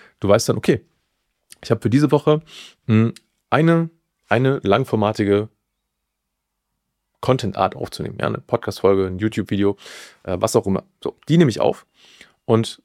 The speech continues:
daraus, und das können wir uns ja uns jetzt mal zusammen anschauen, daraus generiere ich dann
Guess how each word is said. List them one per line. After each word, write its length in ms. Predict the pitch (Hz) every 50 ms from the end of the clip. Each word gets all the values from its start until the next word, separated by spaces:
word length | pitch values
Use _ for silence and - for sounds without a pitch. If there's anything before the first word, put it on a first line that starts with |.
| _ _
daraus, 680 | - 110 120 143 123 98 95 117 285 262 - - - _ _ _ _ _
und 100 | - -
das 220 | - - - - -
können 140 | - 95 95
wir 20 |
uns 140 | 95 - -
ja 100 | 101 -
uns 240 | - - - - -
jetzt 120 | - -
mal 80 | - -
zusammen 180 | - - - -
anschauen, 300 | - 131 - 165 - - _ - _ - - - _ _ _ _ -
daraus 440 | 98 101 110 123 156 180 - - -
generiere 320 | - - - 90 104 117
ich 120 | 131 -
dann 240 | - 110 107 117 117